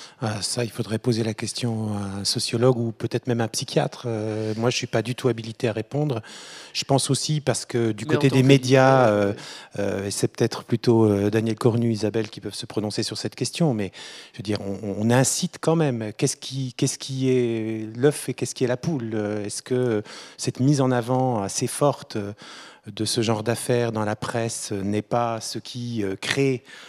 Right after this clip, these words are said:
Speaker 1: le désir d'eux ? Euh, ça dépend des supports médiatiques, mais enfin, certains sont quand même spécialisés là-dedans, euh, que ce soit ici ou, ou ailleurs. Sur le fond, euh, moi je dirais que dès lors qu'on est dans une œuvre de fiction,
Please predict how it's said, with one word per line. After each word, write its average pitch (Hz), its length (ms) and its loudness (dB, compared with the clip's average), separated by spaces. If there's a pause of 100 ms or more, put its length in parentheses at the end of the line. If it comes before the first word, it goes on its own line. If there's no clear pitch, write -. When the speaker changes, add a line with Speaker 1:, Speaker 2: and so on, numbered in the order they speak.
(160)
Speaker 1:
le 113 140 2
désir 110 380 0
d'eux ? 117 160 2
Euh, 120 520 2
ça - 280 -4
dépend 113 260 -4
des 113 100 -4
supports 120 340 -4
médiatiques, 147 460 -4
mais 127 60 -4
enfin, 120 160 -4
certains - 300 -2
sont - 140 -2
quand - 120 0
même 104 80 -2
spécialisés 113 560 -2
là-dedans, 110 420 0 (800)
euh, 110 140 -10
que - 80 -14
ce 110 60 -4
soit 117 180 -2
ici 113 380 -4
ou, 104 220 0
ou 113 120 0
ailleurs. 139 400 6 (180)
Sur - 220 4
le 151 100 10
fond, 190 400 6 (280)
euh, 113 420 2
moi 120 160 4
je 131 60 0
dirais 135 640 0 (540)
que 120 200 6
dès 120 180 8
lors 190 300 12
qu'on 139 180 6
est 151 80 8
dans 135 140 4
une 131 180 2
œuvre 143 240 8
de 123 420 8
fiction, - 720 -2